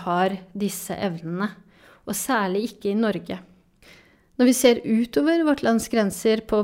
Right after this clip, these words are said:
verdensbasis, så kan vi jo trygt si at vi trenger flere kvinner, og vi trenger mykere verdier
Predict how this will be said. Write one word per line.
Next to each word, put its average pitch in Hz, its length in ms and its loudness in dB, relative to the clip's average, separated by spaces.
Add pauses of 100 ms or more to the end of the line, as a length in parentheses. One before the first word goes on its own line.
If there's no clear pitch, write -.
verdensbasis, 214 1120 -2
så - 220 -2
kan 262 160 2
vi 220 80 -2
jo 220 100 -8
trygt - 300 -6
si - 100 -4
at 190 160 -4
vi 208 220 2 (100)
trenger 208 300 -2
flere 190 340 0
kvinner, 190 460 -2 (180)
og 277 400 2
vi 262 160 -2
trenger 214 320 -2
mykere 180 380 -2
verdier 175 420 -4